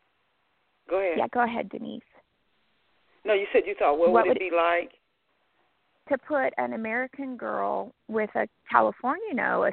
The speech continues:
Speaker 2: Spanish soldier who didn't want her, who did not
Speaker 1: Ah.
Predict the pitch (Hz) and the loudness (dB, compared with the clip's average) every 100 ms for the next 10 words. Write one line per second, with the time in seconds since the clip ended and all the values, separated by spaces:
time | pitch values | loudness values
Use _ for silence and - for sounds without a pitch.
0 | - 233 233 226 - 220 277 233 214 220 | -4 -8 -6 -6 -2 2 2 2 -2 0
1 | 214 - 208 190 196 214 - - - - | 2 0 0 2 2 0 -2 -4 -6 -12
2 | _ _ _ _ _ _ 240 226 220 214 | _ _ _ _ _ _ 2 4 2 4
3 | 208 233 - - - | 4 4 2 -8 -16